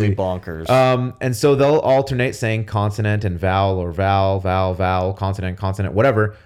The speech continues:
Speaker 1: until all nine of the slots
Speaker 2: Mm-hmm.
Speaker 1: are filled up.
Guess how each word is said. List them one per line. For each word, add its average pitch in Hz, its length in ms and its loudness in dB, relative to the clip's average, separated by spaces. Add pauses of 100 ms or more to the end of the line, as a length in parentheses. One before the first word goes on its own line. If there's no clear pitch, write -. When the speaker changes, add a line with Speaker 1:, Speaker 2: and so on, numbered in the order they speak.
Speaker 1:
until 113 300 0
all 131 300 2
nine 113 720 0 (180)
of 98 200 -4
the 117 60 -2
slots - 680 -4
Speaker 2:
Mm-hmm. 101 280 -6 (380)
Speaker 1:
are 98 120 0
filled 98 360 0
up. 58 200 -8